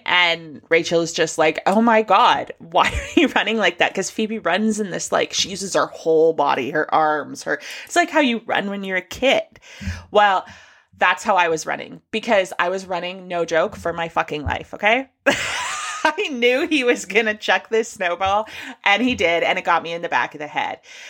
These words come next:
And so now I'm running and, like,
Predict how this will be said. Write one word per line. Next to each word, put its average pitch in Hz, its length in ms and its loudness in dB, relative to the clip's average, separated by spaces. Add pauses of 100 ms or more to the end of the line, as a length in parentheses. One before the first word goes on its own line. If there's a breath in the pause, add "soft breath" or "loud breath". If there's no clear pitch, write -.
(160 loud breath)
And 208 260 0
so 202 180 2
now 233 360 0
I'm 214 340 2
running 185 420 -4
and, 165 300 -2
like, 156 380 -4